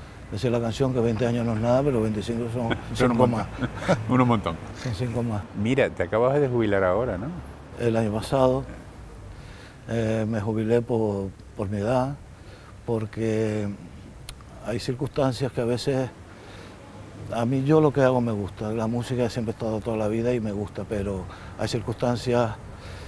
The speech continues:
Speaker 1: eh, que, que un poco te hacen ver la vida de otra manera. Eh,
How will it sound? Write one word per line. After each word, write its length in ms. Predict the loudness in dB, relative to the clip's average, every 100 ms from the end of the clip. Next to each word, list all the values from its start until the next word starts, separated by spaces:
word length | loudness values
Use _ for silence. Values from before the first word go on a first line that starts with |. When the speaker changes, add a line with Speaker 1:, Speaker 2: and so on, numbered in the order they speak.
| -8
Speaker 1:
eh, 240 | 0 0 2
que, 340 | 0 2 2 0
que 120 | 0
un 100 | -2
poco 640 | 2 2 4 4 6 4 4
te 120 | 0
hacen 400 | 2 0 0 4
ver 240 | 6 6
la 200 | 4 2
vida 280 | 4 4 4
de 40 |
otra 220 | 2 0 -4
manera. 460 | -4 -6 -8 -10 -12 -16 -16 -14 -12 -12 -10 -12 -8
Eh, 460 | -2 0 2 2 0